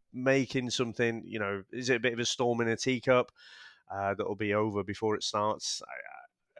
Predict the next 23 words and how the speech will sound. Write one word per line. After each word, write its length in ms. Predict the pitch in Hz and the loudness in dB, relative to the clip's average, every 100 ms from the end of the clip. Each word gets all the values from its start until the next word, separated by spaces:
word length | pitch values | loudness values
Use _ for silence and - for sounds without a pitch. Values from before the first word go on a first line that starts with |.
| 78 110 | -12 -6
I, 20 | |
I'd 80 | 110 | -2
have 140 | 127 | -2
to 120 | - 107 | -2 -6
think 220 | 104 98 | -6 -2
they're 140 | 98 | -4
that 300 | 95 107 104 - | 0 0 -2 -2
close 300 | 101 98 - | -2 -2 -6
to 120 | 92 | -4
the 140 | 90 | 0
end 220 | 92 90 | 0 -2
now. 240 | 85 80 80 | -6 -6 -8
I'd 80 | 80 | -8
be 120 | 98 | -10
very, 560 | 98 101 120 120 110 98 | -6 4 6 8 6 4
very 280 | 82 87 87 | 2 0 0
surprised 680 | - - 92 85 82 80 - | -6 -2 0 0 -2 -4 -12
if 160 | - - | -16 -8
Johnny 280 | - 85 85 | -6 -6 -8
fucks 320 | - 76 - | -10 -12 -12
it 60 | 78 | -14
up 80 | 78 | -14
from 200 | - 80 | -18 -18